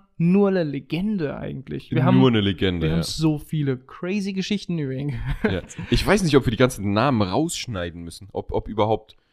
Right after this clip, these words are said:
Speaker 2: der Frank in Verbindung gebracht werden will mit dieser ganzen Story hier.
Speaker 1: Nee, wir sa-, wir sagen dazu nichts. Wir, wir, wir erzählen auch die Geschichten nicht, weil die,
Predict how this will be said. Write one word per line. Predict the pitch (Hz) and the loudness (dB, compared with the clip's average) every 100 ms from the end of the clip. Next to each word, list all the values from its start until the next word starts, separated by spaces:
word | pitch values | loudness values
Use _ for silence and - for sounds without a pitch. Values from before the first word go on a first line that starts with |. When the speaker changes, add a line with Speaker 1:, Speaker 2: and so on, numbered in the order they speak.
| _ _ - | _ _ -8
Speaker 2:
der | 95 | -4
Frank | - 120 156 | -4 -4 -4
in | 101 104 | -6 -6
Verbindung | 92 95 92 | -4 -2 -2
gebracht | 85 85 85 | -4 -4 -4
werden | 90 85 85 | -4 -4 -4
will | 85 | -6
mit | 85 | -6
dieser | 87 85 | -6 -4
ganzen | 101 - 92 | -6 -8 -12
Story | - - 101 85 | -10 -4 -4 -2
hier. | 85 87 _ | -4 -8 _
Speaker 1:
Nee, | 165 196 226 185 | 2 4 4 0
wir | 175 | -2
sa-, | 165 - | -4 -8
wir | 160 | -4
sagen | 180 185 208 | -2 0 0
dazu | 185 175 | 0 0
nichts. | 175 226 185 | 0 0 -2
Wir, | 180 | 0
wir, | 185 180 | 0 0
wir | 180 180 | -2 -2
erzählen | 170 - 226 220 | -2 0 0 4
auch | 175 | 2
die | - 160 | 0 -4
Geschichten | 151 269 - 214 | -2 -4 -2 0
nicht, | 208 180 | 0 0
weil | 175 165 156 _ _ _ - | 2 2 -2 _ _ _ -4
die, | 170 170 180 | 0 2 0